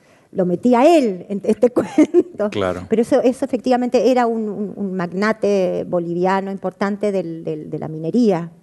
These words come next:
Speaker 1: que hizo, que hizo eso. Em, sí, eh, eh, a-, ahí hay una que tiene que ver, o sea, eso que le ocurrió a Clarice, le po-,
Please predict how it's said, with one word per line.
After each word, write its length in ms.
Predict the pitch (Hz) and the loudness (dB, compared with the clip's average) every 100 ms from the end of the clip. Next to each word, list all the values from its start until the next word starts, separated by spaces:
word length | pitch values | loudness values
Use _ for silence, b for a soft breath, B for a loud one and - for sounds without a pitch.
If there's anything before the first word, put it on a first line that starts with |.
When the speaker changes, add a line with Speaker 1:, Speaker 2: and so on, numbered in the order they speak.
| - | -4
Speaker 1:
que 80 | 190 | -2
hizo, 360 | 196 190 208 180 180 - | -2 -4 -4 -4 -4 -6
que 80 | 185 | -6
hizo 300 | 196 - 269 | -4 0 0
eso. 400 | 180 - 135 - B B 302 302 240 | 0 -4 -16 -16 B B -20 -20 -8
Em, 640 | 214 214 214 208 208 202 190 - B B | 0 4 4 4 2 -2 -6 -12 B B
sí, 220 | 427 381 | 4 4
eh, 140 | 262 302 | 4 2
eh, 140 | 294 - | 2 2
a-, 160 | 294 - | 0 0
ahí 200 | 294 359 | 2 2
hay 160 | 427 415 | 4 2
una 440 | 392 370 339 311 B B B | 2 0 0 -4 B B B
que 120 | 311 | 0
tiene 220 | 302 302 311 | 2 2 4
que 100 | 247 | 2
ver, 280 | 214 214 - | 2 2 -4
o 20 | |
sea, 240 | - 165 - | -6 -6 0
eso 260 | 233 - 254 | 0 0 -4
que 100 | 214 | -4
le 60 | |
ocurrió 300 | 190 180 202 | -4 -2 -2
a 20 | 202 | -2
Clarice, 520 | 196 165 180 202 - | -4 -2 -4 -4 -4
le 100 | 180 | -4
po-, 180 | 175 | -4